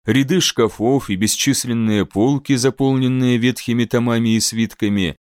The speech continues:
боролись за место с горками, застеклёнными хрусталём,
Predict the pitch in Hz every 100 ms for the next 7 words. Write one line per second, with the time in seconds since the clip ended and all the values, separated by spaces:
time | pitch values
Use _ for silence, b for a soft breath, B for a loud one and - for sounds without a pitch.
0 | - 113 147 175 165 - 113 127 139 143
1 | - 123 98 98 139 156 151 156 135 139
2 | - 135 123 131 131 127 123 - 117 -
3 | 143 139 92 62 50